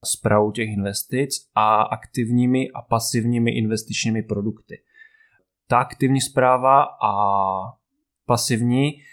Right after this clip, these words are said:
to znamená, jak moc my jsme aktivní, co těch investic týče. Jo? Dám příklad, záleží na tom, jak často obchodujeme ty akcie nebo ty fondy, jestli si tam de-, děláme samotný nějaké měnové zajištění a podobně.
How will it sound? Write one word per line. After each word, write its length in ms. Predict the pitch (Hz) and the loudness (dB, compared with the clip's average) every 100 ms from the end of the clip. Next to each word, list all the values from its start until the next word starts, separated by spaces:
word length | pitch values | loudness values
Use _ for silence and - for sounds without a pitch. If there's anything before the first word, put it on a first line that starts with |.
| _ - | _ -2
to 120 | 139 | 0
znamená, 760 | 127 123 117 113 113 113 131 135 | 4 4 4 4 4 2 2 2
jak 240 | 127 120 | 0 2
moc 500 | 123 123 143 - - 123 | 2 4 4 0 -2 0
my 100 | 120 | 2
jsme 260 | 147 123 | 2 2
aktivní, 760 | 110 - - 123 107 117 120 113 | 0 -4 -4 -4 -2 -2 -2 -4
co 100 | - - | -6 -6
těch 200 | - 113 | -6 -6
investic 500 | 123 110 107 113 - | -4 -4 -4 -4 -4
týče. 380 | - 95 - - _ _ _ _ _ - | -4 -8 -8 -12 _ _ _ _ _ -14
Jo? 320 | 92 95 110 _ _ _ 117 | -8 -8 -10 _ _ _ -6
Dám 160 | 117 | -4
příklad, 580 | 113 123 117 123 120 117 - _ _ - | -2 -4 -4 0 0 0 -8 _ _ -8
záleží 420 | 117 131 127 127 | 0 2 2 2
na 120 | 127 | 0
tom, 340 | 123 120 104 98 - | 2 2 2 -2 -2
jak 240 | 117 120 - | 0 0 0
často 560 | 139 127 - 131 131 - _ _ _ _ - | 0 0 2 4 4 0 _ _ _ _ -2
obchodujeme 640 | 127 - 127 131 123 120 | -2 0 0 2 2 0
ty 120 | 123 | 0
akcie 400 | 117 - - 120 | 0 -2 -4 0
nebo 240 | 113 110 | 0 -2
ty 140 | 110 113 | -4 -6
fondy, 600 | - 117 107 113 113 113 - - | -2 0 0 0 -2 -6 -10 -6
jestli 260 | 113 131 | -2 -2
si 180 | - - | -2 0
tam 180 | 123 123 | 2 4
de-, 200 | 123 120 | 4 4
děláme 360 | 120 120 117 117 | 2 2 2 -2
samotný 600 | - 117 117 117 131 123 | 0 0 0 -4 -4 -2
nějaké 400 | 120 120 120 113 | -2 -4 -2 0
měnové 380 | 113 120 120 113 | 2 0 0 0
zajištění 540 | 113 113 - 110 113 | 0 -2 -2 -2 -2
a 60 | - | -4
podobně. 520 | - 101 101 92 92 | -4 -2 0 -2 -6